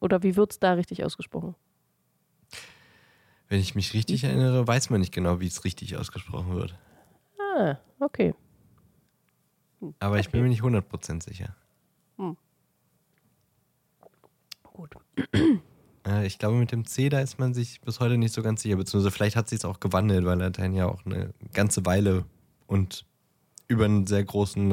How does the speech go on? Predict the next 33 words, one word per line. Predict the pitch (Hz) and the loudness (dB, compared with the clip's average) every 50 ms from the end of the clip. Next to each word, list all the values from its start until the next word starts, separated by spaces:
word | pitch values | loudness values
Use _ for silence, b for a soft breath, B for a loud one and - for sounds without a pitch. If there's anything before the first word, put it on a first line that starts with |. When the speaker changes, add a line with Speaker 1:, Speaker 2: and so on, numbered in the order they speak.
| 95 | 2
Speaker 2:
Raum | 90 90 90 104 110 110 107 101 | 2 2 2 2 4 4 4 4
hinweg | 101 101 95 - 92 92 - - B B B B B B B B B B B B B B B B B - | 4 4 2 2 -2 -6 -8 -12 B B B B B B B B B B B B B B B B B -2
gesprochen | 107 95 - 98 95 92 101 101 | -2 -2 0 2 2 4 4 4
wurde, | 92 90 92 90 87 85 85 87 - - - 85 | 4 4 4 4 2 2 0 -4 -10 -14 -8 -4
ähm, | 90 87 87 87 87 90 - - | -4 -4 -4 -4 -8 -10 -10 -12
und | - - 92 - | -14 -14 -10 -2
dass | - 196 190 185 | 0 2 4 4
da | 185 175 | 4 4
Speaker 1:
Mhm. | 87 | 2
Speaker 2:
natürlich | 90 87 90 - - 98 92 95 78 | 2 0 -2 -2 -2 -2 -2 -4 -6
auch | - - 95 | -10 -10 -8
Unterschiede | 90 92 92 92 85 - - 87 82 85 85 | -8 -6 -6 -6 -6 -6 -6 -4 -4 -4 -4
gab, | - - 82 82 85 82 - - 104 - - _ _ _ _ _ _ _ _ _ _ _ _ _ - - | -4 -2 -2 0 -2 0 0 -2 -2 -2 -6 _ _ _ _ _ _ _ _ _ _ _ _ _ -20 -14
wie | - - 92 | -8 -6 -4
irgendwas | - - 90 90 87 87 90 87 85 | -2 0 -2 -2 -2 -4 -6 -6 -4
ausgesprochen | - 80 92 - - - - - 85 85 85 87 | -4 -6 -6 -6 -10 -14 -12 -10 -8 -8 -6 -6
wurde. | 85 87 85 87 85 82 - _ _ _ _ _ _ - | -4 -4 -4 -6 -8 -10 -14 _ _ _ _ _ _ -8
Und | - 90 90 | -6 -4 -2
wie | 95 98 95 | -2 -2 -4
Cäsar | - - 113 120 127 135 147 135 | -2 0 2 2 4 4 2 0
das | 127 123 - | 0 -4 -2
genau | - 123 120 117 120 | 0 0 2 2 2
gesagt | 117 113 110 110 110 - - | 0 0 0 -2 -2 -2 -6
hat, | 101 - - | -10 -8 -10
das, | 98 - | -10 -10
ich | - - - | -10 -10 -6
glaube, | - 95 98 | -4 -4 -4
das | 95 92 90 - - | -2 -4 -4 -6 -8
ist | 90 - - | -12 -10 -8
nicht | 95 90 | -10 -8
so | - - 90 | -8 -10 -10
ganz | - - 78 80 - - - - _ _ _ _ _ _ _ _ _ _ _ _ _ _ _ | -8 -8 -8 -8 -10 -14 -20 -20 _ _ _ _ _ _ _ _ _ _ _ _ _ _ _
klar. | - - - - - | -14 -12 -12 -12 -14